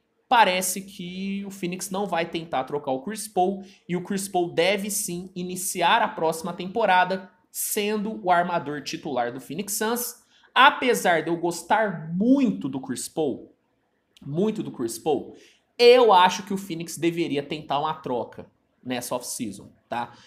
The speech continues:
Eu acho que o Phoenix deveria explorar o mercado do Chris Paul.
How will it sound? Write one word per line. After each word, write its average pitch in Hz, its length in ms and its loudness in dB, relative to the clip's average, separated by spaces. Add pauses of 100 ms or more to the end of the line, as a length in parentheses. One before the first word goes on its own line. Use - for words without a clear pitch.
(140)
Eu 196 220 2
acho 180 240 6
que 196 60 -8
o - 20 -8
Phoenix 160 340 -10
deveria 156 640 -2
explorar 190 680 2
o 180 60 -4
mercado 135 460 -2
do 139 120 -6
Chris 131 280 -8
Paul. 135 460 -4